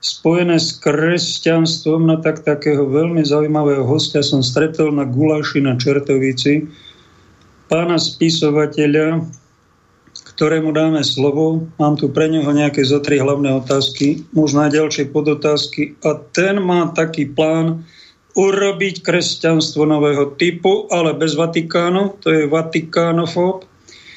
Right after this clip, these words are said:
asi najhlavnejší tu na tomto území,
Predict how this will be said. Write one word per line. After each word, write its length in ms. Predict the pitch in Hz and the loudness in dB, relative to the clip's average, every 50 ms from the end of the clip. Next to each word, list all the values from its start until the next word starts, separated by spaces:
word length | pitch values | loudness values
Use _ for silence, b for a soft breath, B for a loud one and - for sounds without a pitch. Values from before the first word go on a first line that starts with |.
| B B B B B _ _ _ | B B B B B _ _ _
asi 400 | - 175 170 165 - - 160 165 | -2 0 0 0 0 0 2 2
najhlavnejší 720 | 165 165 160 147 160 160 160 156 160 160 160 160 - 160 156 | 2 2 2 2 0 0 2 2 2 2 0 0 0 -2 0
tu 160 | 160 160 151 | 0 2 2
na 160 | 156 151 151 | 2 0 0
tomto 400 | - 160 151 147 - 147 143 147 | 0 0 0 0 0 0 2 2
území, 560 | 160 156 156 170 165 170 175 180 180 180 B | 0 0 2 2 2 2 2 0 -2 -4 B